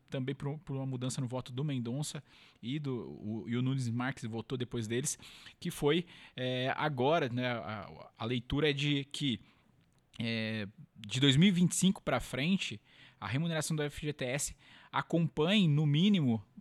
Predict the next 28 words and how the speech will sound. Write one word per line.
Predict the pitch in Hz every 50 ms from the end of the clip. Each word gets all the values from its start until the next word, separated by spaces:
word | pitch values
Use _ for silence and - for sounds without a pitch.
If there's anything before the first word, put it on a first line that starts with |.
| - _
a | - -
T | - - 135
R | 123 131 139 143 131 123
mais | 113 113 120 123 135 147 143
seis | - - - 139 139 151 135 135
e | 127
dezessete | 120 120 127 - - 127 120 - -
por | - 131
cento, | 120 - - 127 170 175 - 120
que | - - 120
é | 127 143
o, | 131 110 107 - - - -
a | 107
remuneração | 101 113 113 113 117 117 110 110 110 - - 117 110
ali | 110 113
da | 113 110
caderneta | - - 117 113 110 110 113 113 - 120
de | 107 107 -
poupança, | - 110 110 - - 117 139 165 175 - 123 - - - - - - - - - _
mas | - 131 135 131 135 151 160 - -
tendo | - - 147 156 170 165 156
ali, | 147 135 139 - _
ali | - 131 131 135
também | - 139 131 135 139
como | - 139 143 143
referência | 123 139 135 - - 135 123 123 131 139 - - 143 139 - - - - - - - 127
um, | 123 131 151 -
a, | 143 127 127 123 123 120 120 117 113 110 107 104 101